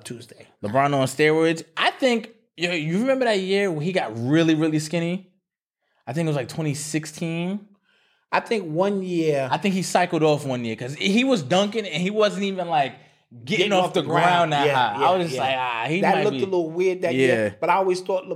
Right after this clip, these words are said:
Speaker 1: uh, uh, Michael Jordan was on steroids.
Speaker 2: Mm.
Speaker 1: Never injured his whole career.
Speaker 2: Yeah.
Speaker 1: Besides his rookie season
Speaker 2: Yeah.
Speaker 1: when he broke his foot.
Speaker 2: Yeah, yeah, yeah.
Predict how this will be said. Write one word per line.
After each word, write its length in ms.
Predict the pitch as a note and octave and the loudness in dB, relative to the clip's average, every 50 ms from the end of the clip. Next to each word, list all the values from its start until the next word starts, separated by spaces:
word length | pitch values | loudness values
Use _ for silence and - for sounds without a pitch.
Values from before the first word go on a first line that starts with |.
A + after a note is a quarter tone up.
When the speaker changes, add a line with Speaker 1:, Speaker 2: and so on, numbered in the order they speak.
| E3 | -10
Speaker 1:
uh, 220 | - - E3+ D#3+ D#3+ - F3 F3 | -8 -8 -6 -6 -6 -6 -6 -6
uh, 40 | E3 | -6
Michael 260 | F3 F#3 F3+ E3+ E3+ | -4 -6 -6 -6 -6
Jordan 280 | D#3 D#3+ G3+ E4+ D#4+ F#3 | -6 -4 -4 -4 -6 -8
was 140 | C3+ A#2 | -12 -12
on 80 | A2+ G#2 | -12 -12
steroids. 680 | G2+ - - - G#2 G2+ G2+ G#2 G#2 - - - - _ A2+ | -14 -14 -14 -14 -14 -14 -16 -18 -20 -20 -20 -20 -20 _ -18
Speaker 2:
Mm. 220 | A#2 G#2 F2 F2 _ _ _ _ _ _ _ _ _ _ _ - | -18 -18 -18 -20 _ _ _ _ _ _ _ _ _ _ _ -4
Speaker 1:
Never 280 | - D3+ F3 G#3 F#3 G3 | 0 2 2 2 2 0
injured 420 | F3+ F3 G3 G#3 G#3 F3+ F#3+ F#3+ | 0 2 0 0 0 0 0 0
his 140 | F#3+ F3 D#3 | 0 -2 -2
whole 220 | E3 F3+ F#3+ F#3 F#3 | 0 0 0 0 0
career. 460 | F#3+ F3+ F3 F3 F3 F3+ G3 G#3+ G#3+ | -2 -2 -2 0 -2 -2 -2 -4 -6
Speaker 2:
Yeah. 260 | G#3+ A2+ G#2+ G2+ G2 F#2+ G2 _ _ _ _ - | -8 -10 -10 -8 -10 -12 -16 _ _ _ _ -6
Speaker 1:
Besides 440 | D3 D3+ - F#3+ F#3+ G3+ F#3 D#3 | -4 -2 0 0 0 0 -2 -4
his 260 | D#3+ F#3+ E3 C3 - - _ _ _ _ - | -6 -8 -8 -10 -12 -16 _ _ _ _ 0
rookie 320 | D3+ F#3+ G#3+ G#3+ A3 A3 | 2 2 2 2 -2 -8
season 440 | F#3+ - - A3 G#3+ G#3 F3 F#3+ A3 | -6 -6 -4 -4 -4 -4 -4 -2 0
Speaker 2:
Yeah. 100 | A2+ A2+ | 2 2
Speaker 1:
when 60 | A#2 A#2 | 2 0
he 40 | D#3 | -2
broke 300 | D#3 D3 F3+ G3+ G3 G3+ | -2 0 0 0 0 -2
his 120 | G3 D#3+ - | -6 -10 -8
foot. 280 | - F#3+ G3+ G#3+ - - | -4 -2 -2 -2 -2 -4
Speaker 2:
Yeah, 240 | A#2+ C3+ C#3 B2 A#2 | -6 -4 -4 -4 -4
yeah, 120 | A2+ A#2 | -6 -8
yeah. 200 | A#2 A#2+ A#2+ A2+ | -8 -8 -10 -10